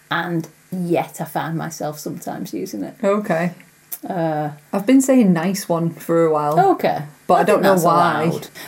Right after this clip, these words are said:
Speaker 1: But certainly, like, in the workplace, there are things that, yeah, that do wind you up.
Speaker 2: Mm-hmm.
Speaker 1: All the blue sky thinking and all
Speaker 2: <laughs>
Speaker 1: this nonsense, getting on the same page. And
Speaker 2: Yeah.
Speaker 1: so, yeah, I, I, I get that.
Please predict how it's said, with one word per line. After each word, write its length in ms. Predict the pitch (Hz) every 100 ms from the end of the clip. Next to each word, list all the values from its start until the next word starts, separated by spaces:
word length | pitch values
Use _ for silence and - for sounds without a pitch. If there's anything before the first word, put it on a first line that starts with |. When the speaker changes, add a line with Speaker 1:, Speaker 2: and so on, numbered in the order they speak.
| -
Speaker 1:
But 120 | 214
certainly, 400 | 214 220 202 190
like, 240 | 165 160
in 220 | 180 185 165
the 80 |
workplace, 840 | 147 151 135 - 135 127 147 - - - 277
there 140 | 151 143
are 60 |
things 420 | 143 151 135 147
that, 220 | - 120 - - 147
yeah, 300 | 156 - -
that 180 | 147
do 160 | - 180
wind 320 | 165 131 147
you 140 | 143 120
up. 140 | - -
Speaker 2:
Mm-hmm. 320 | 196 185 180
Speaker 1:
All 160 | 165 -
the 180 | 160 165 -
blue 280 | 165 151
sky 340 | 147 - 156 143
thinking 520 | 147 135 135 - 139
and 100 | 131
all 140 | 131
Speaker 2:
<laughs> 40 | 135
Speaker 1:
this 180 | 143 208
nonsense, 640 | 262 294 - - - 147
getting 220 | 180 160
on 80 | 143
the 60 | 147
same 240 | 160 131
page. 580 | 147 160 147 156 156 -
And 160 | - - - -
Speaker 2:
Yeah. 160 | 170
Speaker 1:
so, 220 | - 208
yeah, 340 | 196 208 190 180
I, 100 | 143 139 180
I, 100 | - -
I 80 | 185
get 360 | 175 196 - -
that. 280 | 147 123